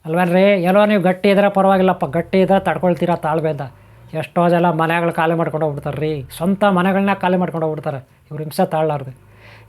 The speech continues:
ಎಷ್ಟೋ ಜನ ಸೈಟುಗಳು ಎಲ್ಲಾದ್ರೂ ಹಾಳಾಗೋಗ್ಲಿ ಅಂತ ಬಿಟ್ಬಿಡ್ತಾರೆ, ಎಲ್ಲಾದ್ರೂ ಹಾಳಾಗೋಗ್ಲಿ ಅಂತ. ನೋಡ್ರಿ, ಹಿಂದೆ ಹಿಂದೂ ಆಗಿರಲಿ, ಮುಸ್ಲಿಮ್ ಆಗಿರಲಿ, ಕ್ರಿಶ್ಚಿಯನ್ರಾಗಿರಲಿ, ಬಡವರಾಗಿರಲಿ, ಶ್ರೀಮಂತರಾಗಿರಲಿ,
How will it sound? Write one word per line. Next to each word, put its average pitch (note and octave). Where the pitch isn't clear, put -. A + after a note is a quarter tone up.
ಎಷ್ಟೋ A3
ಜನ G#3+
ಸೈಟುಗಳು G#3+
ಎಲ್ಲಾದ್ರೂ A#3+
ಹಾಳಾಗೋಗ್ಲಿ A#3+
ಅಂತ A3
ಬಿಟ್ಬಿಡ್ತಾರೆ, F3
ಎಲ್ಲಾದ್ರೂ G3
ಹಾಳಾಗೋಗ್ಲಿ F3+
ಅಂತ. D3
ನೋಡ್ರಿ, D3+
ಹಿಂದೆ F3+
ಹಿಂದೂ F3+
ಆಗಿರಲಿ, E3+
ಮುಸ್ಲಿಮ್ E3+
ಆಗಿರಲಿ, D#3+
ಕ್ರಿಶ್ಚಿಯನ್ರಾಗಿರಲಿ, E3
ಬಡವರಾಗಿರಲಿ, E3
ಶ್ರೀಮಂತರಾಗಿರಲಿ, D#3